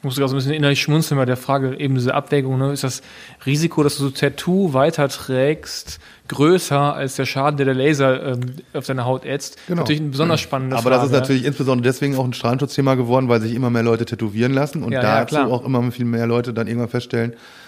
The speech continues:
Speaker 2: dass sie gar nicht mehr Mami auf dem Oberarm tragen wollen oder so und, äh, dadurch eben auch da überhaupt ein, quasi ein Markt entsteht. Oder, äh, auch nett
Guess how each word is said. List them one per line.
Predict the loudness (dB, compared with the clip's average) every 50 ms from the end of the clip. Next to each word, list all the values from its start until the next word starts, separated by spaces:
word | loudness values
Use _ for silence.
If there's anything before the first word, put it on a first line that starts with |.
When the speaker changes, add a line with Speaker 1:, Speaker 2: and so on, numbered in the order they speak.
| -20 -8 _
Speaker 2:
dass | 0 0 2
sie | 2 0 2
gar | 2 2 2
nicht | 2 2 2
mehr | 2
Mami | 2 4 4 4 4 2
auf | 2 0 0
dem | 0 0
Oberarm | 0 0 0 0 0 -2 -4 -2
tragen | 0 2 2 2 2 0 0
wollen | 0 0 0 0 0 0 -2 -4
oder | -6 -6 -6 -6 -4
so | -2 -2 -2 -2 -2 -4
und, | -2 -2 -4 -4 -4 -8 -14 -20 -18 -14 -10 -8
äh, | -6 -6 -4 -4
dadurch | -4 -2 -2 -2 -4 -4
eben | -4 -6 -4 -4
auch | -4 -6 -6 -8 -14 -20 -20 -20 -20 -20 -20 -20 -20 -20 _ _
da | 0 2 2
überhaupt | 4 4 4 4 2 2 0
ein, | -2 -2 -2 -2
quasi | 0 0 0 0 0 -2
ein | -2 -2
Markt | 0 0 2 0 0 -2 -4
entsteht. | -6 -6 -6 -8 -8 -8 -8 -8 -8 -10 -14 -20 _ _ _
Oder, | 0 2 4 6 6 6 6 4 4 2 2
äh, | 2 0 -4 -6 -6 -6 -6 -2
auch | 0 0 0 0 0
nett | 0 0 0 0 -2 -6 -18